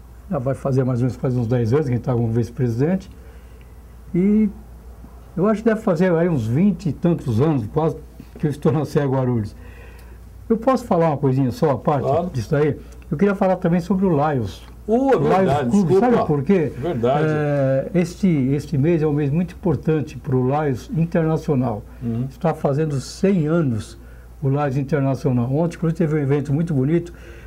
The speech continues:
Speaker 1: foi em São Paulo, lá na Casa São Paulo, né, que foi uma, uma, uma, uma orquestra, é, que fez lá uma, uma homenagem, uma, uma
Speaker 2: Apresentação.
Speaker 1: uma apresentação muito boa, né, do, do, do,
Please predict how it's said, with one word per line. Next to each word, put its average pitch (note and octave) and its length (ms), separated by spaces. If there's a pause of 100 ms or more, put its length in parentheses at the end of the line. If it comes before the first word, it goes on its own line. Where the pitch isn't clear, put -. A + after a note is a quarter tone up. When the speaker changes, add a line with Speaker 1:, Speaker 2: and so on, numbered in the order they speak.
Speaker 1:
foi D#3+ 220
em - 20
São C#3 260
Paulo, D#3+ 420
lá C#3 120
na C3+ 60
Casa C#3 300
São C3 220
Paulo, D3+ 320
né, C#3 140
que A2+ 340 (400)
foi - 180
uma, C3 200
uma, B2+ 220
uma, A2+ 280
uma C3+ 220
orquestra, C#3 880 (640)
é, B2+ 640 (680)
que D#3 120
fez D3 300
lá C#3 140
uma, C3 220
uma A2+ 500 (580)
homenagem, C3+ 600 (120)
uma, C#3 220
uma A2+ 540
Speaker 2:
Apresentação. A2 640
Speaker 1:
uma E3 60
apresentação D#3 640
muito E3+ 280
boa, C#3+ 540
né, D3+ 140
do, B2+ 180
do, B2 220
do, A2+ 440